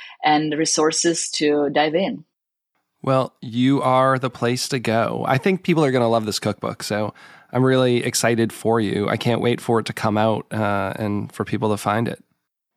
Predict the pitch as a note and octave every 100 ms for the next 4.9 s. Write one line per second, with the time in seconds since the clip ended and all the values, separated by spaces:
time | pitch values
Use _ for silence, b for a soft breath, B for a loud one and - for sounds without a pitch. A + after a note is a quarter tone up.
0 | _ _ - G#3 A3 A3+ G#3 F#3 A#3 G#3
1 | G#3 G#3 G#3 - G3 F3+ D#3+ - F3 E3+
2 | F#3 G3 G#3 - F3+ - F3+ F3 F3 E3+
3 | E3+ E3+ B B B B B F3 E3 D#3+
4 | E3+ A3+ B3 A#3 F#3 E3+ E3+ F3